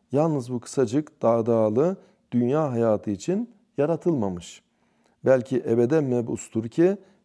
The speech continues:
ebede uzanan arzular mahiyetinde var. Ve bu dar fani dünya insanın nihayetsiz emel ve arzularına kafi gelmediğini herkes bir derece hissetmeye başlamış. Yani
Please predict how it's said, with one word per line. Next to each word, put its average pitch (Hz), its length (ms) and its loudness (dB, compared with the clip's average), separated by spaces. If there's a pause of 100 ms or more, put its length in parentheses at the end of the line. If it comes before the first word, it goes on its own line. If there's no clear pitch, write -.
(120)
ebede 120 280 2
uzanan 120 400 0 (100)
arzular 110 640 -2 (240)
mahiyetinde 113 840 -6 (160)
var. 101 320 -6 (520)
Ve 127 140 4
bu 120 140 0
dar 143 200 2
fani 123 520 -4
dünya 127 480 -2 (320)
insanın 131 460 -2
nihayetsiz 123 680 0
emel 131 340 0
ve 117 80 2
arzularına 107 520 -2
kafi 98 460 -6
gelmediğini 151 720 0 (360)
herkes 123 520 -2
bir 120 160 -4
derece 110 500 -4 (240)
hissetmeye 117 640 -4
başlamış. 90 580 -14 (1600)
Yani 143 320 -2